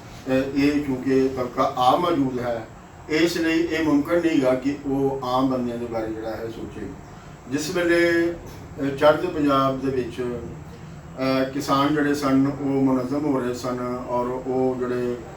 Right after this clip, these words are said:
ਕਾਨੂੰਨ ਜਿਹੜੇ ਨੇ ਮੋਦੀ ਸਰਕਾਰ ਜਿਹੜੀ ਲਿਆ ਰਹੀ ਸੀ ਕਿ ਉਹਨਾਂ ਨੂੰ ਜਿਹੜਾ ਹੈ ਉਹ ਸਰਮਾਇਆਦਾਰੀ ਦੇ ਰਹਿਮੋ ਕਰਮ ਤੇ ਜਿਹੜਾ ਹੈ ਉਹ ਛੱਡ ਰਹੀ ਸੀ ਕਿ ਇਹ ਜਿਹੜਾ ਨਾ ਕਿਸਾਨ ਜਿਹੜੇ ਨੇ ਉਹ ਆਪਣੀ ਮਰਜ਼ੀ ਦੇ ਨਾਲ ਜਿਹੜਾ ਹੈ ਜਿੱਥੇ ਮਰਜ਼ੀ ਜਿਹੜਾ ਹੈ ਉਹ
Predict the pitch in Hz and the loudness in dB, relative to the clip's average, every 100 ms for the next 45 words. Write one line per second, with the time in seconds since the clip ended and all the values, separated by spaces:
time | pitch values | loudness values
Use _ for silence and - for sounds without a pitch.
0 | - 120 123 127 123 120 117 117 117 117 | -6 0 4 4 4 -2 -4 -4 -4 -6
1 | 113 113 - - - 127 131 123 151 151 | -6 -8 -14 -18 -12 -4 -2 0 0 0
2 | 135 127 123 120 127 127 127 123 120 113 | 2 2 2 0 -2 -2 -4 -2 -2 0
3 | 135 151 131 113 113 - 127 131 131 135 | 0 0 -2 -4 -6 -4 -4 -2 2 4
4 | 123 123 113 117 117 110 113 117 113 - | 2 -2 -4 -2 -2 0 -2 -4 -8 -16
5 | - - 131 135 135 135 131 139 156 147 | -20 -6 -2 0 2 4 6 6 4 4
6 | 135 131 127 127 127 131 127 120 117 120 | 2 0 -2 0 2 2 0 -6 -6 -6
7 | 117 113 110 113 117 123 - 117 123 139 | -6 -6 -4 -6 -6 -8 -8 -6 -2 -2
8 | 135 113 104 - - - - - 139 135 | -2 -6 -8 -10 -16 -18 -18 -4 0 2
9 | 135 135 139 131 131 131 123 127 127 131 | 4 2 0 0 2 2 2 0 0 -2
10 | 123 127 139 135 131 123 131 127 156 131 | -2 2 4 4 2 0 0 0 -2 0
11 | 135 123 113 120 123 117 113 110 110 - | 0 2 -2 -4 -4 -4 -4 -4 -4 -4
12 | 104 117 117 - - - 127 139 151 147 | -4 -6 -8 -12 -16 -18 -10 -8 0 2
13 | 131 120 131 120 120 110 117 120 127 120 | 2 2 -2 0 0 0 -2 -4 -4 -4
14 | 117 113 113 113 | -4 -2 -2 -4